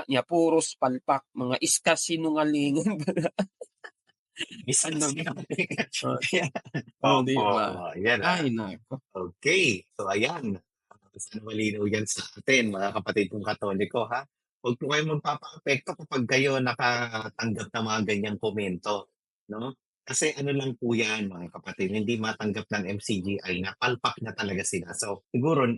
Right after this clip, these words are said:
Speaker 2: gusto nilang idamay yung ating simbahan o gusto nilang idamay tayo sa kapalpakan nila. Eh, naku po, eh, ika nga'y iba ang may alam. So, kapag tayo may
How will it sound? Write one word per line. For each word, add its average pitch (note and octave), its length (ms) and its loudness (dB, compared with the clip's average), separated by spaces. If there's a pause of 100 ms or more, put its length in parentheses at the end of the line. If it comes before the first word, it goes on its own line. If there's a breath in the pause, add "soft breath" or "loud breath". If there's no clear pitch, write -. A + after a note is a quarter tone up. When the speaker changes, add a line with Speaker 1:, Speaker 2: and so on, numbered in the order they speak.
Speaker 2:
gusto A#2+ 320 2
nilang A#2+ 240 0
idamay A2 560 2
yung A2 160 -2
ating A2 320 -4
simbahan G#2 800 -2
o G2+ 160 -4
gusto G2+ 240 -2
nilang G#2 240 2
idamay G2 480 -2
tayo G2+ 240 2
sa - 160 -4
kapalpakan F#2+ 560 -2
nila. F#2+ 240 0 (400)
Eh, B2 480 2 (240)
naku C3 240 2
po, B2+ 240 4 (400)
eh, G#2 240 2 (100)
ika A#2+ 220 0
nga'y B2 320 2
iba C3 320 2
ang C#3 160 -2
may B2 160 2
alam. G#2 480 -4 (240)
So, - 160 -12
kapag - 400 -4
tayo A2+ 240 2
may A2+ 160 0